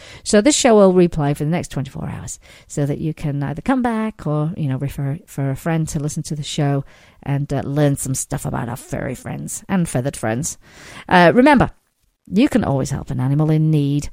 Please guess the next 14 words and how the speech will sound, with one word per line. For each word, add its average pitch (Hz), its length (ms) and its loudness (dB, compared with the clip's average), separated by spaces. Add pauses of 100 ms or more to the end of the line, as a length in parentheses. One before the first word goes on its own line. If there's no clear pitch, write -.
(300)
You 185 120 0
can 180 100 0
either 175 240 4
rescue, 165 360 0
adopt, 147 320 0
donate, 143 340 0
volunteer, 147 580 -2
or 139 80 -4
share, 131 420 -2 (380)
um, 131 460 0 (160)
uh, 131 340 -2
an 143 140 0
animal's 135 440 -2
information. 156 720 0